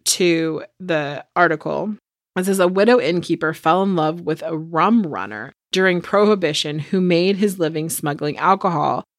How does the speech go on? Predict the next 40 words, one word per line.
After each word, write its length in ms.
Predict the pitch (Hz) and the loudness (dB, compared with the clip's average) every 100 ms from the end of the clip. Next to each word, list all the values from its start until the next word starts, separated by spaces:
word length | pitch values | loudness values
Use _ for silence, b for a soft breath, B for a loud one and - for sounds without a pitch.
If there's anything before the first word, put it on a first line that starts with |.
| _ _ - | _ _ -2
to 120 | 196 | 2
the 120 | 180 | 2
U 240 | 175 156 131 | 2 2 0
S 200 | 151 - _ | -4 -8 _
on 240 | 165 151 160 | -4 -2 -2
boats. 600 | 220 196 - - - - b b b b - | 0 0 -2 -10 -16 -18 b b b b 0
The 160 | 185 214 | 0 4
innkeeper 580 | 233 247 233 214 202 185 | 4 4 0 2 2 2
would 280 | 196 175 | 2 -2
keep 260 | - 196 170 | -2 -2 -2
watch 480 | 165 165 151 160 - - 160 | -2 0 0 0 -4 -4 -2
on 280 | 156 165 | -2 -2
her 320 | 165 - 175 170 | -6 -4 -2 0
roof, 440 | 254 269 208 185 | 2 6 6 2
signaling 640 | - 190 175 175 165 160 | -2 -2 0 0 0 -2
with 160 | 156 156 | -4 -6
a 40 | |
lantern 640 | 160 202 226 185 165 160 156 _ _ | -2 2 2 0 -4 -6 -8 _ _
if 160 | 170 170 | 0 0
it 100 | 160 | 0
was 140 | 165 | 0
not 320 | 170 175 170 | 4 4 4
safe 380 | - 160 156 - _ - | 2 0 0 -4 _ -10
to 100 | 170 | -8
come 240 | - 160 | -6 -4
in 120 | 151 | -6
from 200 | 151 151 | -6 -8
sea. 340 | - 139 - 147 | -6 -6 -6 -8
One 320 | 143 151 202 | -4 -2 -2
stormy 360 | - 247 247 220 | 0 2 4 4
night, 360 | 160 156 - | 2 0 -2
she 160 | - 170 | -2 -2
saw 300 | - 170 156 | -2 -2 -2
federal 400 | - 165 185 190 | 0 2 2 0
agents 420 | 175 165 170 160 | 0 0 0 -6
patrolling 600 | - 165 160 151 147 143 | -6 -6 -6 -4 -4 -6
and 220 | 156 165 | -4 -2
waved 400 | 165 165 175 185 | 0 2 2 0
her 140 | - 190 | -2 -2
lantern 640 | 170 156 156 160 156 165 | -2 -4 -4 -4 -6 -8